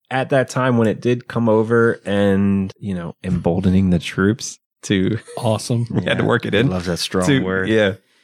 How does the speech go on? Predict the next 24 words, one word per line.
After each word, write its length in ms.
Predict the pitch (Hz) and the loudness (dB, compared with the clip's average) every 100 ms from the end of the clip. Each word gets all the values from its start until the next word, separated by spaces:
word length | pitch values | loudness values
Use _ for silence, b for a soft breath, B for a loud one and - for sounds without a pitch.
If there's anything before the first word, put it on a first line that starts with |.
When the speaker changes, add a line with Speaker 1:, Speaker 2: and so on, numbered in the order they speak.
| b - | b -4
Speaker 1:
Uh, 380 | 117 107 104 98 - - | -2 0 0 -2 -8 -4
to 160 | 117 | 0
becoming 400 | 110 - 110 107 | 0 0 0 0
the 140 | 98 - | -2 -2
art 260 | 90 104 95 | -2 0 -2
over 140 | 95 | -4
in 80 | 90 | -6
Scotland. 280 | - - - | -8 -10 -10
It, 180 | 123 - | -10 -8
it, 220 | 110 101 120 | -10 -12 -16
not 400 | 120 143 160 170 | -4 -2 0 2
real, 140 | 180 | 2
necessarily 540 | - 160 - - 135 110 | 2 -2 -2 -2 -2 -2
Scotch 420 | - - 113 - | -2 -4 -2 -4
at 80 | - | -6
that 180 | 64 | -6
point. 280 | - 92 85 - B B - | -6 -6 -6 -12 B B -2
Speaker 3:
You're 240 | 113 147 | 0 0
th-, 340 | 147 _ - 110 | -2 _ -4 -2
it's 140 | - | -4
thirteenth 880 | - 127 139 143 - 139 127 123 117 | -2 0 0 -2 -4 -2 0 0 -2
century 960 | - 110 107 - 104 98 92 92 82 - _ _ _ | -2 -2 -2 -4 -2 0 0 -2 -4 -10 _ _ _
simple 500 | - - 214 - 185 | -10 -2 -2 0 -4
spirit 840 | - - - _ - 76 - - | -4 -10 -12 _ -8 -8 -8 -12